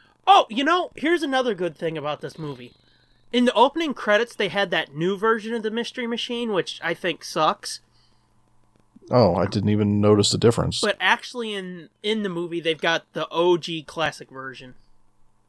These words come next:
Speaker 2: Hmm.
Speaker 1: This is another image I like, too. The gang in the Mystery Machine. Fred, Daphne, and Velma
Speaker 2: Yeah.
Speaker 1: front seat, Shaggy and Scooby, and you can see all five faces.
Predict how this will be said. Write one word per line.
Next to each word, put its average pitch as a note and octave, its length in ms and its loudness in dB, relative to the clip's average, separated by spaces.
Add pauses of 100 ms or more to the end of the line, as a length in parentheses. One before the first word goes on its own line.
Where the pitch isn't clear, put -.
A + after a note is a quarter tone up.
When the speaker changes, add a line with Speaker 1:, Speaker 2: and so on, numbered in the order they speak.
Speaker 2:
Hmm. E3 200 8 (360)
Speaker 1:
This D4 260 2
is G4 120 0
another G3 320 2
image C#3+ 240 -8
I D3+ 100 0
like, C3+ 260 -6
too. D3 260 -2
The C#3+ 80 -6
gang F3 480 2 (180)
in F#3 200 -2
the F3+ 60 0
Mystery E3+ 340 -6
Machine. F3+ 540 -8 (840)
Fred, F#3 240 2
Daphne, F3+ 340 2
and E3+ 80 -8
Velma F3 180 6
Speaker 2:
Yeah. F#3 160 6
Speaker 1:
front E3+ 200 0
seat, F3 240 -6
Shaggy E3 320 -2
and D#3+ 100 -8
Scooby, E3+ 300 -2
and D#3+ 100 -4
you C#3+ 60 -8
can D3 120 -14
see E3 180 -6
all D3+ 140 4
five D#3 300 0
faces. D3+ 580 -6